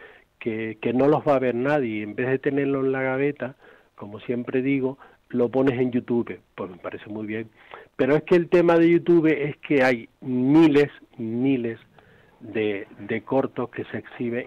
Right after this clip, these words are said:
y no te da tiempo a, a mirarlos todos. Entonces yo creo que hay más preocupación por el espectáculo, más por lo que deseo que me vean, que realmente de hacer algo interesantísimo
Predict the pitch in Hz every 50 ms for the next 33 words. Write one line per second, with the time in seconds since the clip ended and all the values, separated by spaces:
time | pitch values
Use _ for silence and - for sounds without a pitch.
0 | - - 117 117 120 131 127 - 135 123 120 117 113 - 123 123 120 120 117 -
1 | 131 127 - _ - - 95 104 113 117 98 104 107 107 101 110 107 107 98 87
2 | - _ - 98 92 92 101 _ _ - - - _ - - - - - - 135
3 | 120 120 147 160 156 - 190 190 135 123 123 127 147 135 156 170 165 160 - 165
4 | 156 147 147 147 151 131 - - _ - 147 123 - 135 120 135 - - 143 120
5 | 117 110 - 127 117 113 123 117 113 - _ - 110 - _ _ 151 156 139 -
6 | - 117 131 - - - - - - - - - - - 110 113 120 127 143 151
7 | 160 156 139 - _ _ - 143 135 131 135 131 131 135 131 120 - - 135 135
8 | 123 - - - - _ _ - _ _ - 123 151 147 135 - - 175 170 170
9 | 165 147 - 156 143 143 143 143 151 160 160 151 151 156 - - - - - -
10 | _ _ _ - 135 - - 135 131 131 123 123 127 127 131 143 156 156 151 -
11 | 160 160 143 117 - 110 - 139 127 - - - 147 143 139 143 143 143 139 -
12 | 147 143 - - - 131 131 120 - 127 117 120 117 - 123 113 113 110 - 143
13 | 131 - - 135 120 117 127 135